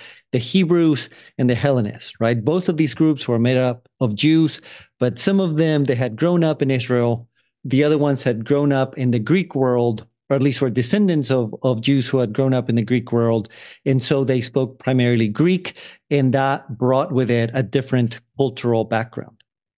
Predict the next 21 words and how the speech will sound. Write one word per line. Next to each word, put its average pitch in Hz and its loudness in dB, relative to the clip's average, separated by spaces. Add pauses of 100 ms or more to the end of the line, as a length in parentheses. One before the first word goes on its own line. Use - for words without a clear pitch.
Well, 123 0
Stephen 123 0 (380)
is 170 0
clearly 160 0
one 135 0
of 123 0
these 117 -2
Hellenists. 110 -2
We 135 2
know 147 2
it 135 0
from 127 -2
some 127 0
of 120 0
the 113 0
details 156 -2
that 135 -2
were 117 -2
provided 123 -2
about 127 -2
Stephen, 123 -2